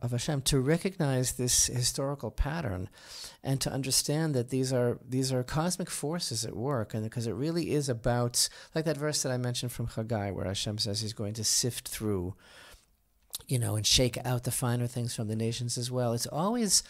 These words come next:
a question of choice. You know, there's a, a thread running through the whole Tanakh, through all the prophets, that in Hashem's eyes, it's always been about quality, not about quantity. You know, it's always this, this whole idea of a remnant, you know, that I think that the masses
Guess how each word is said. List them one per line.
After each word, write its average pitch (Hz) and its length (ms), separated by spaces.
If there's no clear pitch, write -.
a 131 80
question 135 440
of 104 200
choice. - 440
You 131 60
know, 123 120
there's 120 260
a, 110 180
a - 100
thread 170 380
running 143 260
through 135 160
the 117 120
whole 156 160
Tanakh, 104 400
through 113 180
all 131 140
the 143 100
prophets, - 640
that 123 380
in 131 80
Hashem's 160 420
eyes, 135 340
it's 120 160
always 139 380
been 120 160
about 104 480
quality, 120 560
not 117 200
about 113 220
quantity. 107 680
You 135 100
know, 123 240
it's 104 200
always 156 360
this, 131 220
this 120 200
whole 170 180
idea 156 260
of 127 80
a 117 80
remnant, 117 540
you 113 60
know, 107 180
that 107 180
I 156 120
think 190 180
that 170 160
the 143 80
masses 135 720